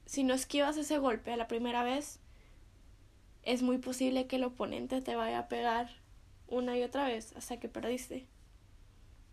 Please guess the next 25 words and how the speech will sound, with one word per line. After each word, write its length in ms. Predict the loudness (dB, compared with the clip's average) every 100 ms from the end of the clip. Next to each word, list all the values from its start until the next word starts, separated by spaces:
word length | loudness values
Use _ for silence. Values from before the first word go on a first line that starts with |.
| -20 -20 -20 -20 -20 -20 -20 -20 -20 -6
Entonces, 680 | 2 4 4 2 0 -4 -6 -18 -20 -20 -6
aprendamos 640 | -2 2 2 4 2 2 0
cómo 540 | 2 4 4 2 -2 -8 -20 -20 -20 -20 -20 -20 -20 -20 -20 -20 -18
saber 540 | -4 6 6 6 0 0
en 100 | 2
el 80 | 4
momento 320 | 4 2 2
en 80 | 2
que 80 | 2
esos 180 | 0
pensamientos 580 | 0 -2 0 -4 -4 -4
vienen. 380 | -2 -2 -4 -10 -18 -20 -20 -20 -20 -20 -20 -20 -20 -20 -20 -20 -20 -20 -20 -20 -20 -2
Y, 120 | 2
y 120 | 4 4
no 80 |
estoy 200 | 6 6
siendo 180 | 6 4
específica 500 | 2 2 0 0 0
con 140 | 2 2
ningún 280 | 4 4
pensamiento 520 | 4 2 2 2 2 -2
en 100 | -2
sí. 260 | -4 -6 -10 -6
Pueden 260 | 0 0 2
ser 220 | 0